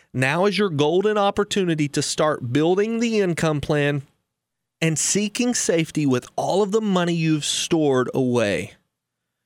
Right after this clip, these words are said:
You've worked very hard. You've sacrificed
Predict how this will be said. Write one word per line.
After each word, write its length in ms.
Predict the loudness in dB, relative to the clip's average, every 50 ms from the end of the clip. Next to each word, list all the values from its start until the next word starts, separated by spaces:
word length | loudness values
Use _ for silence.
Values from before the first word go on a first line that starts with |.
| _
You've 160 | -4 -2 0 0
worked 300 | 0 -2 -2 -6 -2 0
very 240 | 2 2 2 2
hard. 340 | 0 0 0 0 0 0 0
You've 140 | 0 -2 -2
sacrificed 880 | 0 -2 -2 -2 -2 -2 -4 -2 -2 -2 -2 -2 -2 -2 -4 -8 -10